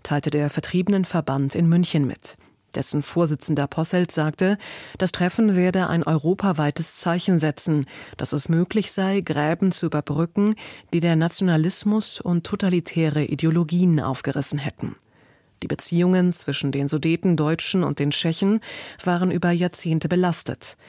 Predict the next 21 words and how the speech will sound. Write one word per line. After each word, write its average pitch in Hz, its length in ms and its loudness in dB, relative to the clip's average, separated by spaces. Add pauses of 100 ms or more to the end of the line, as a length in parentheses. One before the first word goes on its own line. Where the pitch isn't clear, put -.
(300)
Nach 123 140 -4
dem 131 200 -4
Zweiten 143 500 -2
Weltkrieg 175 600 -2
und - 200 -4
den 139 140 -2
Schrecken 165 480 -2
der 151 140 0
nationalsozialistischen 160 1200 0
Besatzung 165 640 0 (340)
waren 170 400 2
rund 170 440 0
drei 165 260 0
Millionen 175 500 2
Deutsche 170 540 -2
aus - 220 -4
der 175 160 0
damaligen 165 640 0
Tschechoslowakei 160 920 -2
vertrieben 160 520 -2
worden. 139 400 0